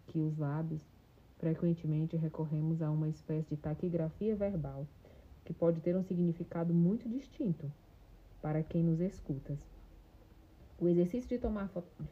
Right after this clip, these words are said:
de tomar fotografias, aprendemos que mesmo que creiamos estar olhando, na realidade só criamos,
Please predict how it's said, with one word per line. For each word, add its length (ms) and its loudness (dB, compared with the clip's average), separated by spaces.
de 320 -4
tomar 220 -2
fotografias, 760 -4
aprendemos 760 2
que 140 -4
mesmo 380 2
que 560 -2
creiamos 520 2
estar 380 -4
olhando, 520 0
na 200 0
realidade 760 2
só 280 -4
criamos, 640 0